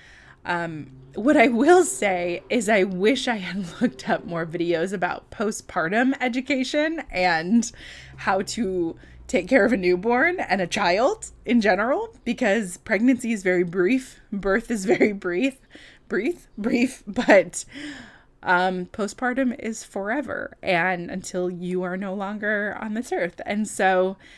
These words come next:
I will say that, but when I was looking at educational videos and sifting through them, I came across, um, Elizabeth's video that was, like, ten things your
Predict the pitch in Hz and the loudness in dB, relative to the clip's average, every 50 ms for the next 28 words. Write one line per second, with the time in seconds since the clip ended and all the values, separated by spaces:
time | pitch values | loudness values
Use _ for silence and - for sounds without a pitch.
0 | - - - 185 185 170 - - 403 381 311 285 247 208 196 - 226 190 185 180 | -20 -18 -12 -10 -8 -8 -6 -4 0 2 2 2 2 0 0 2 4 4 4 2
1 | - - - - - - - - - _ - 190 185 175 - - 180 180 190 180 | -2 -10 -18 -18 -20 -20 -20 -20 -20 _ -10 -8 -8 -8 -6 -4 -4 -4 -4 -4
2 | - 165 175 185 220 - 240 220 202 - - - 165 160 160 156 147 - - - | -6 -6 -4 -4 -4 -4 -6 -8 -8 -8 -6 -4 -4 -2 -2 -2 -4 -8 -10 -12
3 | - - - - _ _ _ _ _ _ _ _ _ _ _ _ - - 175 180 | -10 -10 -10 -12 _ _ _ _ _ _ _ _ _ _ _ _ -12 -10 -10 -10
4 | 175 - 190 180 - - 175 170 165 - 208 220 233 226 220 208 202 202 196 - | -10 -8 -8 -8 -8 -8 -12 -12 -8 -6 -2 0 0 0 0 0 0 -2 -2 -4
5 | 185 165 165 160 - - - 185 - - 185 185 - 170 160 160 156 156 151 156 | -6 -8 -8 -8 -8 -8 -8 -8 -8 -6 -8 -6 -6 -6 -6 -6 -6 -6 -6 -8
6 | - - 175 - - - 190 196 202 190 - - 170 151 147 151 175 - - - | -10 -12 -12 -12 -10 -10 -10 -8 -10 -10 -10 -8 -6 -6 -6 -6 -8 -10 -14 -16
7 | - - - - 160 165 160 151 143 - - - 185 180 170 170 170 - 160 165 | -16 -16 -14 -10 -10 -8 -8 -8 -10 -14 -12 -8 -6 -4 -4 -4 -6 -6 -8 -10
8 | 165 165 - - 175 165 160 147 147 147 139 127 180 226 233 - - _ _ _ | -10 -10 -12 -16 -14 -12 -10 -8 -6 -6 -4 -4 -2 -2 -4 -6 -8 _ _ _
9 | _ _ _ _ _ - _ _ _ _ _ - 202 196 165 - - - 175 170 | _ _ _ _ _ -20 _ _ _ _ _ -10 -6 -4 -4 -4 -4 -4 -4 -4
10 | 160 135 - 151 147 - - - 214 214 220 214 - 196 190 185 185 190 190 185 | -4 -6 -8 -12 -12 -12 -12 -8 -6 -4 -4 -4 -6 -6 -8 -6 -8 -6 -6 -6
11 | 180 170 165 165 165 165 165 160 | -4 -2 0 0 0 0 -2 -6